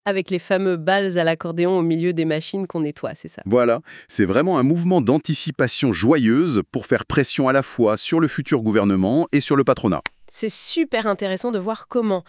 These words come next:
Speaker 1: la simple perspective d'une victoire libère l'action sociale avant même qu'une loi soit votée.
Speaker 2: Et cette pression joyeuse mène directement aux accords de Matignon en juin, donc liberté syndicale, hausse des salaires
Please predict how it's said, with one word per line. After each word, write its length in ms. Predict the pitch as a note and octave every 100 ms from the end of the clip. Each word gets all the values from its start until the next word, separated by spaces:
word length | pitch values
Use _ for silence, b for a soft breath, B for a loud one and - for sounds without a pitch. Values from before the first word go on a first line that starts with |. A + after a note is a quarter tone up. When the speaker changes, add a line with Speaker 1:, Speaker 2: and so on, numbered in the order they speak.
| B B B
Speaker 1:
la 180 | C#3+ D3+
simple 440 | - A#3+ A3+ -
perspective 720 | C#3+ F#3+ - - F#3+ - G#3+ E3
d'une 160 | D#3+
victoire 520 | D3 - A3+ A#3 C4+ -
libère 500 | F3+ G#3 G3+ G3+ A#3+
l'action 300 | G3 - F#3+
sociale 480 | - D3+ - G3+ C4+ B B B -
avant 220 | F3 E3+
même 260 | F3 B3 A3+
qu'une 200 | F3+ E3
loi 220 | F3 A3+
soit 200 | - D3
votée. 380 | G3+ - G#2+ _ -
Speaker 2:
Et 80 | F2
cette 280 | - F2
pression 420 | - - B2 B2+ F#2+
joyeuse 520 | F2 D#2+ D2+ G#2+ F#2+
mène 260 | E2+ D#2+
directement 800 | C#2+ G#2+ C3 B2+ - G#2+ F#2 A#2 -
aux 160 | F#2+
accords 240 | F#2 - F#2+
de 60 |
Matignon 500 | F2 E2+ E2 E2+ E2+ -
en 140 | G2
juin, 420 | E2+ D2+ E2 F#2+ - _ -
donc 440 | C#2+ F2+ D#2+ -
liberté 580 | D#2 F2 B2 C#3+ C3 C3+
syndicale, 580 | A#2+ A#2 F2+ F#2+ F#2+ B2+ b b b -
hausse 200 | C#3 G2
des 100 | F#2
salaires 500 | - D#2 D2 G2